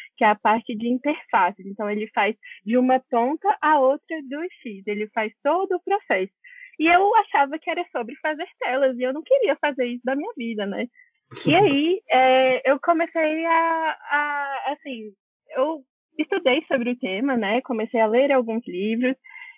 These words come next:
Speaker 1: e aí eu fui percebendo que, na verdade, o X era muito mais amplo e que havia, na verdade, não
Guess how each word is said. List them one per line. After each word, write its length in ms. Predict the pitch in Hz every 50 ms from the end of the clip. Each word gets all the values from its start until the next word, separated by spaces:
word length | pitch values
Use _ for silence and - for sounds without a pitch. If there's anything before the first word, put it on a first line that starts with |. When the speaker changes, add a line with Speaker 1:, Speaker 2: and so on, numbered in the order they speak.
| _ -
Speaker 1:
e 100 | 240 254
aí 220 | 262 262 269 269
eu 80 | 285 311
fui 140 | - 339 311
percebendo 600 | - 330 320 - - 359 285 294 277 294 302 302
que, 120 | - 320
na 160 | 311 302 285
verdade, 460 | 262 285 302 240 233 233 226 233 240 269
o 40 |
X 260 | 269 - - 247 233 240
era 180 | 233 233 247
muito 300 | 240 233 226 247 247 285
mais 260 | 277 277 277 285 262 240
amplo 340 | 220 208 208 226 - 226 220
e 40 |
que 120 | - - 240
havia, 360 | 226 226 214 214 233 240 226
na 180 | 233 247 247 247
verdade, 500 | 233 262 294 226 233 226 214 220 233 247
não 200 | 247 247 285